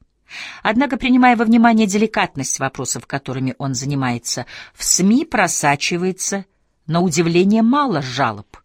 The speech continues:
или скандалов. И изредка появляются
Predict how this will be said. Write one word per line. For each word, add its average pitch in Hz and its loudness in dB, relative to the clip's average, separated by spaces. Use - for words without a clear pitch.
или 117 -10
скандалов. 113 -8
И 302 2
изредка 349 0
появляются 208 0